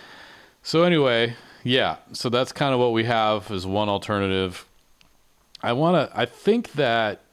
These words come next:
Hyperloops are gonna take a big chunk out of air travel, so I wanted to compare the two a little bit.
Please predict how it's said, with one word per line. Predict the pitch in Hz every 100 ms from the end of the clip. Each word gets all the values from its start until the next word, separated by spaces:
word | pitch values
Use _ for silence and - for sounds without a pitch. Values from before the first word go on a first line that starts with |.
| _ _ _ _ -
Hyperloops | - 120 120 135 131 - 110
are |
gonna | 90 104 95 92 -
take | 113 98
a | 85
big | 73 78 101 98 -
chunk | - 101 95
out | 95 82
of | 78
air | 80 104
travel, | - 120 131 143 139 147
so | - 107
I |
wanted | 95 113 101
to |
compare | - 87 - 92 90
the | 78 76
two | - 98 87 85 80 _ _ -
a |
little | 80 85 82
bit. | 76 71